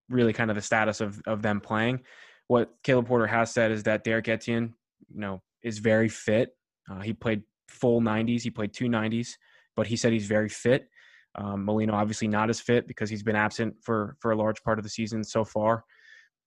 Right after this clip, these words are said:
Um, so I think if we see them, it would be great, but we probably won't see them start. Um, Nashville have to continue their, their, um, attacking prowess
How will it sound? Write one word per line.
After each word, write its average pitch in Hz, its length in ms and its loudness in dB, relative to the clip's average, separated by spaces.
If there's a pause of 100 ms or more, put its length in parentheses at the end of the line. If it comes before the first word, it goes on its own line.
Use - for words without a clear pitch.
Um, 101 360 -6 (260)
so 131 200 4
I 123 80 8
think 120 180 0
if 117 120 -4
we 120 80 0
see 120 240 0
them, 131 320 0 (300)
it 127 40 -2
would 117 140 0
be 113 80 -4
great, 113 400 0 (800)
but 104 300 2 (120)
we 113 100 0 (140)
probably 113 280 2
won't 107 220 -2
see 113 140 -4
them 101 160 -4
start. 107 400 2 (1000)
Um, 98 360 -8 (440)
Nashville 113 440 0
have 107 140 -2
to 117 60 -6
continue 110 400 -4
their, 101 400 0 (220)
their, 98 400 0 (600)
um, - 360 -12
attacking 107 380 -4
prowess 107 500 0